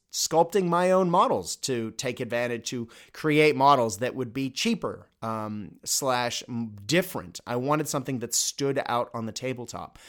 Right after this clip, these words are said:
And when you have games like Age of Sigmar, uh, now I recently went to the, uh, Dwellers Below event, Lord of War, uh, helped out, uh, being an ex-Dweller, and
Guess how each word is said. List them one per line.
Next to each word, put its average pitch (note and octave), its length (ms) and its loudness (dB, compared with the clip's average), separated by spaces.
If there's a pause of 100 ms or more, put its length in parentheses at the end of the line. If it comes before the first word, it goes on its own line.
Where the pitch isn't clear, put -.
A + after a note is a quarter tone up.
(280)
And C#3 240 0
when F3 320 4
you E3+ 180 2
have C#3+ 320 -2
games D3+ 320 0
like C#3+ 180 0
Age C3 200 -2
of B2 80 -8
Sigmar, F3 500 2 (520)
uh, B2 280 -4
now D#3 340 4
I C3+ 80 -2
recently C3+ 520 -2
went A2+ 420 -4
to G#2+ 720 -4
the, G2+ 840 -8 (380)
uh, A2 180 -6
Dwellers C#3 440 2
Below B2 400 0
event, C3+ 420 -2
Lord A#2 220 0
of G2 80 -10
War, A#2 480 -2
uh, G#2+ 180 -6
helped G#2+ 320 -8
out, C#3 400 0
uh, A2 380 -10
being A2 260 -6
an - 100 -10
ex-Dweller, C3+ 800 -4
and B2+ 320 -4